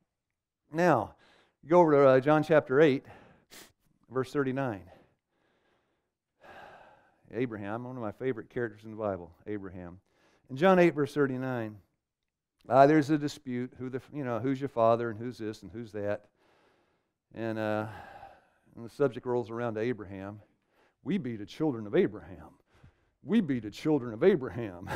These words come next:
<laughs> You know, "We be the children of Abraham." And Jesus said in John eight thirty-nine, "If you were the children of Abraham, you would do the" what? Last part of the verse. "Works of Abraham." Verse forty,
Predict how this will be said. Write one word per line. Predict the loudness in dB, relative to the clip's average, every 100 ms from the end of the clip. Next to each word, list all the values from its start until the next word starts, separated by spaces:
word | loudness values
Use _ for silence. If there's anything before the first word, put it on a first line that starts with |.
| -10
<laughs> | -12 2
You | 4
know, | 6 6
"We | 4
be | 2 0
the | -2
children | -8 -2 4 4 4 -6 -8
of | -8
Abraham." | -8 -6 -4 -6 -8 -14 _ _ _ -20 -20 -20 -6
And | -4
Jesus | 0 0 2
said | 2
in | 4
John | 4 4
eight | 0
thirty-nine, | 0 0 2 -2 -2
"If | -4 -6
you | 0
were | 2
the | 2
children | 0 -2 -4 -4
of | -2
Abraham, | -2 -2 -8 -8
you | -8 -10
would | -6
do | -6
the" | -4
what? | -4 -4
Last | -4 -8 -6
part | -8
of |
the | -6 -10
verse. | -12 -16 -20 _ _
"Works | -8 -6 -6 -10
of | -4
Abraham." | -2 -2 -8 -12 -14 -20 _ _ _ _ _ 2
Verse | 2 4
forty, | 6 6 6 -2